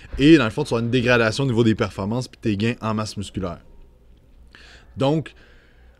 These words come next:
euh, c'est pour ça aussi que c'est dur de quantifier si vraiment le dommage musculaire, c'est bon pour l'hypertrophie parce que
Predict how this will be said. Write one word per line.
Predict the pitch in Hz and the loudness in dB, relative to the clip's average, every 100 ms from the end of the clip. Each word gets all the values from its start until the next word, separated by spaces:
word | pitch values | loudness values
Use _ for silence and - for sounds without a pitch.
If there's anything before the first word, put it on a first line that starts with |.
| - | -8
euh, | 107 101 | -6 -4
c'est | - - | -6 -6
pour | 120 | -4
ça | - 208 | 2 2
aussi | 170 - 180 | 2 -4 -6
que | 165 135 135 135 123 - | 0 2 4 2 -2 -10
c'est | - 127 | -4 -2
dur | 110 151 180 | 2 4 4
de | 135 117 | 4 0
quantifier | - 139 120 - 156 | 0 -4 -4 -6 -4
si | 156 - 156 | -4 -6 -6
vraiment | 110 123 131 147 | -2 0 2 0
le | 156 | -2
dommage | 123 123 120 | -2 -2 -2
musculaire, | 120 - 113 120 151 143 127 _ | -4 -6 -4 -2 -2 -4 -10 _
c'est | - 117 | -8 -6
bon | 101 120 156 208 - - - - _ _ | -2 -2 -2 -6 -18 -20 -20 -20 _ _
pour | 131 | -2
l'hypertrophie | 127 143 120 113 - | 0 0 0 -2 -4
parce | 202 135 113 - | -6 -4 -4 0
que | 170 180 180 | 2 4 0